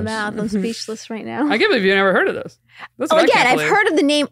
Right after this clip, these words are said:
Speaker 2: OnlyFans. Like, this is, like,
Speaker 3: Yeah.
Speaker 2: the third time I heard it. So I was just, now I wanna
Speaker 3: Yeah.
Speaker 2: know, what the hell is it? But now I really don't know if I wanted to know what the hell it was.
Speaker 3: Well, well, here's the thing. You can put technically anything you want behind this paywall, right? That it doesn't have to be porn.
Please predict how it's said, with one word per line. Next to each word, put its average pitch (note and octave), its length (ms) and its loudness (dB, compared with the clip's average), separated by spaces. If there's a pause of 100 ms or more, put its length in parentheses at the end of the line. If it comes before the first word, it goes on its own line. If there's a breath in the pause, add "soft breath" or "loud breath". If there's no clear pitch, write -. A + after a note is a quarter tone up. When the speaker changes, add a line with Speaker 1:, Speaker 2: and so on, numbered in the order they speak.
Speaker 2:
OnlyFans. B3+ 840 2
Like, G#3+ 220 0
this A#3 120 2
is, F3+ 100 0
like, F3 100 4
Speaker 3:
Yeah. E3+ 80 0
Speaker 2:
the E3+ 60 -8
third A#3+ 200 2
time C4 240 -2
I A3+ 60 2
heard A3+ 260 2
it. C4+ 180 0 (320)
So - 160 -6
I G#3 60 0
was A3 80 -2
just, - 400 -8
now A3+ 420 2
I A#3 100 0
wanna A3 260 -2
Speaker 3:
Yeah. C4 100 2
Speaker 2:
know, C4+ 100 0
what F#3 240 -2
the - 80 -10
hell G#3+ 220 -2
is C4 140 0
it? G3 160 -2
But G3+ 100 -6
now A3+ 220 -2
I A3+ 60 0
really B3 280 0
don't C#4 220 -4
know A#3+ 120 -2
if A3 120 -6
I G3 60 -2
wanted G3+ 260 -6
to - 100 -14
know G3 140 -6
what E3 120 -10
the A3+ 60 -4
hell G3+ 160 -4
it - 80 -6
was. - 340 -6
Speaker 3:
Well, G#3 420 0
well, A#3+ 100 2
here's E4+ 180 2
the D4+ 60 -4
thing. B3 160 0
You A3+ 80 -2
can G#4+ 260 0
put B3+ 240 0
technically G#3 480 0
anything G#3 360 0
you F#3 120 2
want E3+ 300 -2
behind D3+ 280 -12
this - 120 -14
paywall, - 420 -10
right? F#3 300 0
That F3+ 100 0
it E3 60 -2
doesn't G3 220 0
have F#3 360 -2
to - 80 -6
be E3+ 140 -4
porn. D#3 340 -10